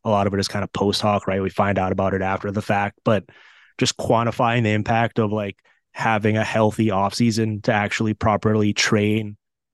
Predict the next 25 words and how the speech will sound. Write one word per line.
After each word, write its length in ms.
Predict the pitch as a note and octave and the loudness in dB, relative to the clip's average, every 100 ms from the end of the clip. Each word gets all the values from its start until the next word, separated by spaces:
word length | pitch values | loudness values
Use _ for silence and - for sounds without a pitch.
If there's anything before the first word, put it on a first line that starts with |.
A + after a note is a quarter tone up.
| _ | _
and 220 | A#2+ G#2+ G#2 | -2 0 2
ramp 320 | A2 G#2+ G#2 | 2 2 0
up 220 | G2+ A2 _ - | 0 -2 _ -4
and, 400 | A2 G2+ G2 - | -2 -2 -8 -8
and 180 | - A2 - | -2 -2 0
add, 440 | G#2+ G2+ A2 B2+ _ _ _ - | -2 0 0 -2 _ _ _ -2
as 160 | A#2 | 0
opposed 500 | G#2+ - G#2+ G#2 - | 2 0 0 0 0
to 420 | - G#2 G2+ G2+ F#2 _ - | -2 0 0 -2 -6 _ -4
rehabbing 960 | A#2 A2 A2+ G#2 G#2+ G#2+ G#2+ G#2+ G2+ G2 | 0 2 2 0 0 2 2 0 -4 0
or 400 | G#2+ G2+ G2 G2 | 0 2 0 0
needing 320 | G#2 G#2 G#2 | 0 0 0
to 100 | G#2 | -2
take 220 | - G#2 | 0 0
time 240 | - G#2+ | 0 0
off 180 | G#2 G2+ | 2 2
'cause 140 | - G2 | 0 0
you 60 | |
had 120 | F#2+ | 0
surgery 640 | E2+ A#2 A2+ G2+ G#2+ G#2 G#2 | 0 2 2 4 0 2 0
or, 280 | G2+ G2 - - - _ | 0 -4 -6 -16 -20 _
you 80 | A2+ | -4
know, 120 | F2+ | -2
you 200 | F#2+ A#2 | -2 -2
be, 360 | G#2 A#2 A2+ | -4 -8 -10